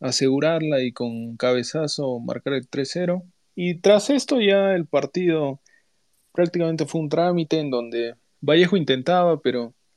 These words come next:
un poco la ansiedad de Mena por querer irse a su casa con un gol en este partido, eh, hizo que no tenga la claridad necesaria en algunos ataques. Y finalmente, ¿no? Eh,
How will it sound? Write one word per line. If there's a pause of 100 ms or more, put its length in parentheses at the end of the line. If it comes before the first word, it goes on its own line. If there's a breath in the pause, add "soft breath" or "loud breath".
(840)
un
poco
la
ansiedad
de
Mena
por
querer (120)
irse
a
su
casa
con
un
gol
en
este
partido,
eh, (1300)
hizo (260)
que
no
tenga
la
claridad
necesaria
en
algunos
ataques. (1040)
Y
finalmente,
¿no?
Eh,